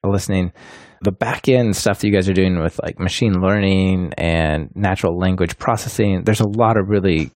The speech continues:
cool sort of semantic understanding of written text and, and stuff. So I, I think that was one of the,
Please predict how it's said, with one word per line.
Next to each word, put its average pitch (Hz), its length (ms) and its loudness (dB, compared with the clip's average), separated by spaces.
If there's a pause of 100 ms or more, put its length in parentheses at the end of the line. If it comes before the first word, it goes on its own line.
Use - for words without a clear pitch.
(160)
cool 120 320 0
sort 98 220 -2
of 90 180 0
semantic 101 680 -2
understanding 92 500 0
of 87 140 0
written 92 280 0
text - 440 -4
and, 80 200 -6
and 80 120 -10
stuff. 104 180 -2
So 120 160 2 (420)
I, 143 60 0 (100)
I 135 80 2
think 170 200 0
that 147 100 2
was 123 160 -4
one 127 120 2
of 104 60 0
the, 104 160 0